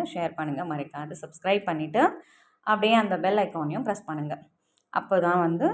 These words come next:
நாங்க போடுற வீடியோஸ் உங்களுக்கு நோட்டிஃபிகேஷன்ல அப்டேட் ஆயிட்டு வந்துட்டுருக்கும்.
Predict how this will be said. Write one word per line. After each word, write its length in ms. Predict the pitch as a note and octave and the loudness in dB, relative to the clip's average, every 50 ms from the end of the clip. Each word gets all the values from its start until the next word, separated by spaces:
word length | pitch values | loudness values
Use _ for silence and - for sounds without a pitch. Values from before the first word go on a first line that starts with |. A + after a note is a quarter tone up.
| - - - - | -2 -6 -10 -4
நாங்க 280 | G3 F#3 F3+ F#3 F3+ F3 | -2 0 0 2 0 0
போடுற 280 | F3+ F3 F3+ F3 F3+ F3 | 0 0 0 2 0 -2
வீடியோஸ் 360 | E3+ E3+ D#3+ E3+ F3 E3+ E3+ | -4 -2 2 2 2 2 2
உங்களுக்கு 320 | D#3 D#3 D3+ D#3 D#3+ C4 | -2 -6 -6 -6 -4 -4
நோட்டிஃபிகேஷன்ல 800 | A3 F#3+ F#3+ F#3+ F3+ - D#3 D3 D#3+ D#3 D#3 - D3+ D3 D#3+ G#3 D4 F4 - - - _ _ _ _ _ _ _ _ - | -2 -2 -4 -4 -8 -14 -12 -10 -10 -8 -8 -8 -6 -4 -4 -4 -4 -4 -6 -12 -20 _ _ _ _ _ _ _ _ -6
அப்டேட் 380 | - F#3 E3 E3 F#3 F#3 - | -4 -4 -2 -4 -4 -4 -2
ஆயிட்டு 240 | F3+ D#3+ D#3+ E3 F#3 E3 | -2 -2 -2 -2 -4 -6
வந்துட்டுருக்கும். 800 | D#3 D3+ D3+ D#3 E3+ D#3+ D#3+ D3+ C#3+ C#3+ - - D#3 G3 C#4+ | -6 -6 -6 -6 -8 -8 -10 -12 -14 -12 -10 -6 -2 0 0